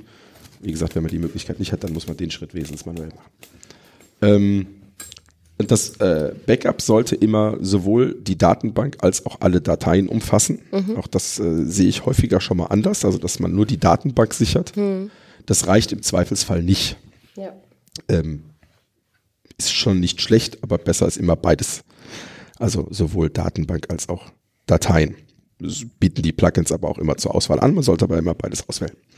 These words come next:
Speaker 1: Und ab einer gewissen Größe der Seite oder einer gewissen Besucherzahl, zum Beispiel einer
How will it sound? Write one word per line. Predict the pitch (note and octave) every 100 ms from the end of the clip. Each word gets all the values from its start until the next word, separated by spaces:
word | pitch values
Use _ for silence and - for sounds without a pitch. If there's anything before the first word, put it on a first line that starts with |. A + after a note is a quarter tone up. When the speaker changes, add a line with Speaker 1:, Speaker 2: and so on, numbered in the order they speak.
| - - - - - _ _ _ _ _
Speaker 1:
Und | - A2 G#2+ - - - _ _ _ _ _ _ _ _ _ _ _ -
ab | A#2 -
einer | A#2 A#2
gewissen | A2+ G2+ - -
Größe | F#2 A2 A#2+
der | G#2 G2
Seite | F2+ E2 G#2+ G2+
oder | F#2 D#2+
einer | D#2+ D#2+
gewissen | E2+ F#2 D#2 A#1+ - -
Besucherzahl, | - G#2 C3 - G2+ - G2 F#2 F#2 F2+ - C#2 -
zum | E2+
Beispiel | D#2 - E2
einer | D2